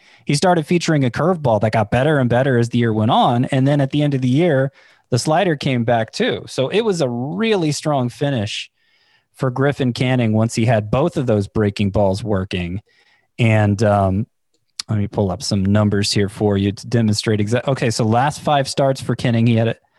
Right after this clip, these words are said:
Canning, he had a three fourteen E R A. He had thirty-three strikeouts and twenty-eight and two-thirds innings, a fourteen percent swinging struck,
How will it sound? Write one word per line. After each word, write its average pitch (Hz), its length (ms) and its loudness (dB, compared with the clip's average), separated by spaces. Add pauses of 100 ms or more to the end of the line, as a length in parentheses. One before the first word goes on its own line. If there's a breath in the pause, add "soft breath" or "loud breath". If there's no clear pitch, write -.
(260)
Canning, 120 520 0 (420 loud breath)
he 131 160 0
had 131 180 2
a 120 80 2
three 143 280 0
fourteen 131 540 0
E 117 140 4
R 101 180 2
A. 135 200 2
He 123 120 2
had 101 180 2
thirty-three 127 440 2
strikeouts 110 440 0
and 104 80 0
twenty-eight 107 320 2
and 101 160 -4
two-thirds 92 640 -4
innings, 123 400 2
a 95 60 -4
fourteen 127 460 0
percent 110 380 0
swinging 90 320 -4
struck, 123 340 0